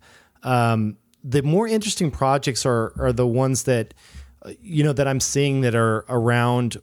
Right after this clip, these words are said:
what can we do with N F Ts in terms of them being a more kind of dynamic entity versus just a static one. So,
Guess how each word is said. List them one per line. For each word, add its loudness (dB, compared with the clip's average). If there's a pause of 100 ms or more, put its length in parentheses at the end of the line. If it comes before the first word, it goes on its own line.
what -2
can -2
we 2
do 2
with 0
N 0
F 0
Ts -2
in -4
terms -2
of 0
them 0
being 0
a -6
more 0 (480)
kind -2
of -4
dynamic 0
entity -2
versus -2
just -8
a -4
static -4
one. -2
So, 0